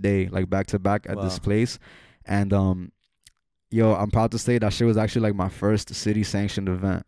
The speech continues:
Speaker 1: Like, on the spot on the street, it said, like, "No parking." You feel me? Like, N J event.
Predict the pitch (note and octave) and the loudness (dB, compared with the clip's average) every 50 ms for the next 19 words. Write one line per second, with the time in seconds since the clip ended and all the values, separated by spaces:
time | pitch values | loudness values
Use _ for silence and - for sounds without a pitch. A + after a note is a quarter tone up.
0 | - - G2 F#2 F2+ F2 - - - _ _ _ _ _ _ _ _ _ _ _ | -10 -6 -4 -4 -4 -4 -6 -12 -20 _ _ _ _ _ _ _ _ _ _ _
1 | G2+ G#2 A2+ A#2 A2 G#2 - - - G#2 A2 A2+ G#2 G#2+ G#2 G2 - - G2+ G#2 | -2 -2 0 0 -2 -4 -4 -2 0 2 2 2 0 -2 -4 -6 -4 -2 -2 0
2 | G2 F#2 - - G2+ G2 F#2+ F#2 F#2 F#2 F#2+ G2 G2 - - - G2+ G2 G2 - | 0 -2 -2 -2 -2 0 0 -2 -2 -2 -2 -2 -2 -2 -2 -2 0 0 -2 -2
3 | G2+ G#2 G2+ G2+ G2 G2 _ - _ _ _ _ _ _ _ - G2+ F#2+ - F#2+ | -4 -6 -6 -6 -8 -12 _ -20 _ _ _ _ _ _ _ -8 -8 -6 -4 -4
4 | F#2+ G2 G2 G2 F#2 F2+ F2 F2 - F#2+ G2+ G2+ G2+ G2+ G2+ G2+ F#2+ G2 G2 G2 | -2 -2 -2 0 0 -2 -2 -4 -4 -4 -4 0 2 2 2 2 2 0 -2 -2
5 | F#2+ | -4